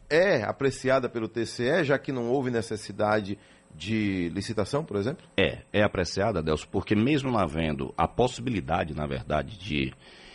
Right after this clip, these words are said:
Speaker 2: de fazer uma licitação, uma concorrência pública,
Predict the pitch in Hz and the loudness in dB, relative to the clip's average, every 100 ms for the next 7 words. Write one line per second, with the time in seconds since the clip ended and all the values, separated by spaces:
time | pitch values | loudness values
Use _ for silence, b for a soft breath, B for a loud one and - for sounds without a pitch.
0 | B B - 65 73 78 76 69 - - | B B -14 -4 2 4 4 0 -2 0
1 | 78 90 95 87 80 - - - 90 90 | 2 4 2 2 -2 -4 -6 -4 0 2
2 | 80 71 - 73 73 71 73 82 - 131 | 2 0 -4 -4 -2 -2 0 -2 2 0
3 | 123 95 | 2 0